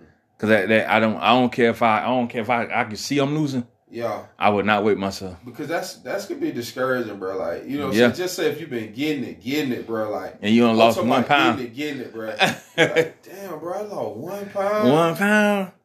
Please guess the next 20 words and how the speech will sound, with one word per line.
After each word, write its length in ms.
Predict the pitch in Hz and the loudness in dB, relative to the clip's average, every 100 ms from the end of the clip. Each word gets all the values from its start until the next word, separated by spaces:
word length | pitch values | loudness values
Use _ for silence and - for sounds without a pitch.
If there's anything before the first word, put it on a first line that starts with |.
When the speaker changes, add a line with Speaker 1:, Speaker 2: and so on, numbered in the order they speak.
| _ _ _ _ _ _ - | _ _ _ _ _ _ -18
Speaker 2:
Like, 140 | - | -10
nigga, 100 | 214 226 | -2 0
I 100 | 208 | 0
work 160 | 202 | 2
out 120 | 190 147 | 2 0
of 60 | |
my 120 | 110 | -2
sleep, 500 | 104 - 247 320 240 | -8 -4 2 2 2
bro. 280 | 127 170 226 | -2 0 2
Speaker 1:
Work 120 | 208 | 2
out, 140 | - - _ _ _ | -2 -12 _ _ _
nigga, 140 | 208 247 | -2 2
I 80 | 233 | 4
live 380 | 196 294 359 254 | 4 4 4 6
Speaker 2:
One 80 | |
Speaker 1:
in 60 | 196 | 4
Planet 320 | 208 175 156 | 6 4 4
Speaker 2:
pound? 160 | 131 185 | 2 2
Speaker 1:
Fitness, 320 | 139 131 113 | 2 -2 -4
man. 400 | 143 233 370 370 | -2 -2 -2 -10